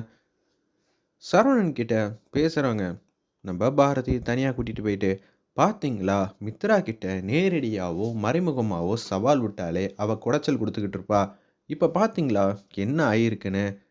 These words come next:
நாலஞ்சு பேர் உங்களை பத்திரமா அமுச்சு வைக்கலாம்னு சொல்லிட்டு வந்திருக்காங்க. ஆதியும் நீங்களும் சண்டை போட்டு ஏதோ சமாளிச்சிட்டீங்க. இது எந்த வகையிலையும் சரி வர, வரவே வராது. தயவு செஞ்சு எனக்காக நீங்க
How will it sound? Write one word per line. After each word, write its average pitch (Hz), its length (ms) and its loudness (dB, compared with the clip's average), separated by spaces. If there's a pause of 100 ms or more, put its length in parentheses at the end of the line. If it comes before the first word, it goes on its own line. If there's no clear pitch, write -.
(160)
நாலஞ்சு 139 520 0
பேர் 131 200 -2
உங்களை 98 440 0
பத்திரமா 139 440 0
அமுச்சு 180 260 0
வைக்கலாம்னு 123 420 -4
சொல்லிட்டு 104 300 -4
வந்திருக்காங்க. 113 640 0 (640)
ஆதியும் 185 560 2
நீங்களும் 139 460 -2
சண்டை 120 280 0
போட்டு 87 320 -2 (280)
ஏதோ 92 220 0
சமாளிச்சிட்டீங்க. 110 720 0 (520)
இது 113 240 4 (420)
எந்த 143 320 0
வகையிலையும் 113 580 0 (140)
சரி 123 300 0
வர, 110 200 2 (440)
வரவே 113 320 2
வராது. 98 420 4 (520)
தயவு 196 260 4
செஞ்சு 123 360 -2 (280)
எனக்காக 139 580 0
நீங்க 107 260 -2